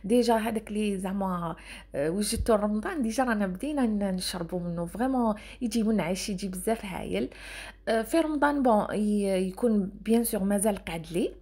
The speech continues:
ندير منه و-، واذا خلاص لي ن-، يكون كاين سيترون نقدروا نزيدوا ن-، آه، نخدموا. برك لو بري تاعو قلت لكم، آم، هاد الايامات راه هايل، راه في متناول الجميع.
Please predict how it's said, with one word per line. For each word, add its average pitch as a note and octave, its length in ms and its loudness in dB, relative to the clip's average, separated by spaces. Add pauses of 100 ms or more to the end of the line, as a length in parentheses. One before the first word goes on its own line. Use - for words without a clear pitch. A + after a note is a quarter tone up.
(260)
ندير G3+ 340 4
منه G3 260 -2 (280)
و-، D4+ 1040 0
واذا D#4+ 460 6
خلاص C4+ 460 -2
لي F#4+ 260 0 (160)
ن-، A3+ 180 0
يكون G#3+ 480 0
كاين B3+ 280 4
سيترون G3+ 560 -2
نقدروا F3+ 420 -4
نزيدوا D#3+ 320 -6
ن-، D3 280 -10 (520)
آه، E3 160 -2
نخدموا. F3 580 -4 (360)
برك C#4 320 0
لو A#3 140 6
بري B3 240 -2
تاعو G3+ 440 0
قلت F#3+ 280 -8
لكم، F3+ 340 -4
آم، E3 380 -8 (140)
هاد G3 140 -2
الايامات G#3+ 400 0
راه A3 180 0 (360)
هايل، E3+ 480 0
راه E3 60 -4
في - 260 -6
متناول F#3 600 0 (420)
الجميع. - 480 -2